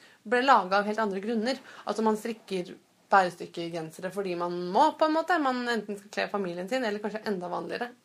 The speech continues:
Det er en måte å tjene penger på, at det strikkes for kommersielt salg. Den boka inneholder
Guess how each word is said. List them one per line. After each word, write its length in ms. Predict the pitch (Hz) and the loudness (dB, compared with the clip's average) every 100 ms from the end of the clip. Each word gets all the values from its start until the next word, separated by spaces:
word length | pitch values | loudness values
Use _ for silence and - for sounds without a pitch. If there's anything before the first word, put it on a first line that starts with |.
| - | 0
Det 100 | 208 | 0
er 80 | |
en 60 | 196 | 0
måte 140 | 190 185 | -6 -6
å 20 | |
tjene 240 | 220 185 | -6 -6
penger 280 | 180 214 180 180 | -6 -8 -6 -4
på, 80 | |
at 160 | 226 208 | -4 -6
det 160 | 196 - | -12 -16
strikkes 640 | - 220 208 190 - - | -12 -12 -10 -14 -16 -18
for 140 | - | -14
kommersielt 580 | 180 - 180 - 185 165 | -14 -12 -12 -10 -12 -10
salg. 240 | - 160 - - _ _ - - - - - - - - _ _ _ | -8 -8 -10 -20 _ _ -20 -20 -20 -20 -20 -20 -20 -20 _ _ _
Den 220 | 247 277 | 0 2
boka 320 | 247 220 262 269 | 0 0 2 2
inneholder 540 | 262 190 196 208 214 | 2 2 2 2 0